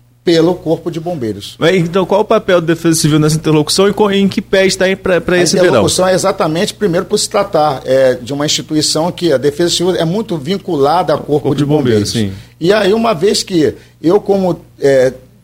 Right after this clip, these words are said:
Speaker 1: já fui, é, oficial daqui do, do quinto G B M, faço a interlocução da Secretaria de, de Administração com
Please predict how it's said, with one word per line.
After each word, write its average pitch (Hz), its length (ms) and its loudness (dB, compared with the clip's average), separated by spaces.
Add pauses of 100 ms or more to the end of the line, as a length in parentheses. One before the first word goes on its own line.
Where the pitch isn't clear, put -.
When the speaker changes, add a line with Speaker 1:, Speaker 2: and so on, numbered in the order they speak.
(160)
Speaker 1:
já 143 180 0
fui, 185 300 -2 (100)
é, 131 300 4
oficial 160 760 2
daqui 135 300 -2
do, 127 280 -6
do 120 320 -6
quinto 147 220 -6
G 131 140 0
B 147 160 0
M, 185 280 -2 (340)
faço 202 300 0
a 202 40 2
interlocução 190 840 0 (200)
da 165 160 2
Secretaria 170 480 0
de, 156 120 -4
de 139 120 0
Administração 156 800 0 (340)
com 226 320 2